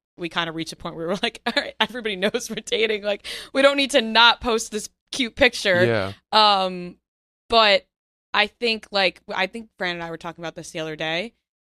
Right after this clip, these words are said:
Speaker 1: and she was just saying, like, it's so, for the people in your life, like, they know that you guys are so in love and,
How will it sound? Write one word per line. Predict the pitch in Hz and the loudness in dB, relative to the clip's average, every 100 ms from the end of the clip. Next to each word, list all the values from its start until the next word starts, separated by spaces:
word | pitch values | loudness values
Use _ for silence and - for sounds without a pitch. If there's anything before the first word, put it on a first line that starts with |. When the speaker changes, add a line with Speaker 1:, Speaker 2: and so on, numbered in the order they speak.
| _ | _
Speaker 1:
and | 202 190 180 175 170 165 - | 0 2 0 -4 -6 -10 -12
she | - 226 | -10 -8
was | 196 | -6
just | 180 - | -8 -4
saying, | 175 165 160 | -4 -4 -6
like, | 160 156 - _ _ | -10 -12 -18 _ _
it's | 196 - | -8 -4
so, | - 196 185 175 - - | 0 2 2 -2 -6 -6
for | |
the | 190 | -6
people | 214 202 - | -6 -10 -8
in | 196 190 | -6 -4
your | 175 | -6
life, | 165 151 143 - _ _ _ - | -6 -8 -10 -14 _ _ _ -10
like, | 160 - | -10 -4
they | 190 185 | -2 -2
know | 180 175 165 - - _ _ _ - | -2 -2 -4 -8 -16 _ _ _ -6
that | 190 - | -6 -4
you | 196 | -8
guys | 180 170 160 156 | -2 -2 -2 -6
are | 156 156 | -10 -10
so | - 175 160 | -6 -6 -4
in | 165 | -4
love | 160 156 | -4 -4
and, | 156 151 | -8 -12